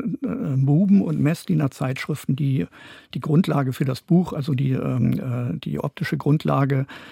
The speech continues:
waren, da bin ich erst sehr viel später gestoßen tatsächlich. Also unter, unser Guckloch war mir damals noch nicht bekannt und Am Scheidewege auch nicht. Aber wenn man dann eben so katholisch aufwächst, dann,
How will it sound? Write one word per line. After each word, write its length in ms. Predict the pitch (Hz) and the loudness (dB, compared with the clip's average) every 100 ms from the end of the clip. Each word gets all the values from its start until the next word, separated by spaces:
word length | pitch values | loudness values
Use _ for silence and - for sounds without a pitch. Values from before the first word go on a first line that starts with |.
| - | -10
waren, 460 | - 135 123 139 156 | -2 2 4 6 6
da 80 | 139 | 4
bin 180 | 131 151 | 4 4
ich 140 | 143 | 4
erst 200 | 165 - | 0 -2
sehr 120 | 143 | -4
viel 140 | - - | -4 -4
später 340 | - 143 123 | -4 -2 -4
gestoßen 520 | 127 - - - - | -6 -8 -10 -10 -6
tatsächlich. 680 | 151 - - - - 151 - - - _ | -6 -8 -10 -12 -10 -10 -12 -20 -20 _
Also 200 | - 131 | -2 2
unter, 200 | 160 160 139 277 | 4 4 4 4
unser 340 | 165 135 135 | 6 6 6
Guckloch 400 | 135 170 151 - | 4 4 2 2
war 80 | 139 | 4
mir 140 | 143 | 4
damals 320 | 135 127 127 | 4 2 0
noch 140 | 147 - | -2 -2
nicht 180 | 139 - | -2 -4
bekannt 480 | 131 120 139 175 - - | -6 0 2 2 -4 -6
und 140 | - 165 | 0 2
Am 140 | 135 | 2
Scheidewege 580 | - 139 139 139 135 131 | 0 0 2 0 0 -2
auch 320 | - 123 - | -2 -4 0
nicht. 260 | - 170 - - - - - - | 2 0 -2 -20 -20 -18 -16 -2
Aber 280 | 156 143 | 4 6
wenn 120 | 139 147 | 8 8
man 160 | 143 | 6
dann 340 | 139 147 151 147 | 6 4 4 2
eben 320 | 85 147 147 | 2 4 4
so 100 | 139 | 2
katholisch 480 | 147 - 156 147 - | -2 0 0 0 -2
aufwächst, 560 | 151 - 156 - - | -4 -2 -4 -4 -2
dann, 260 | 139 143 | 0 2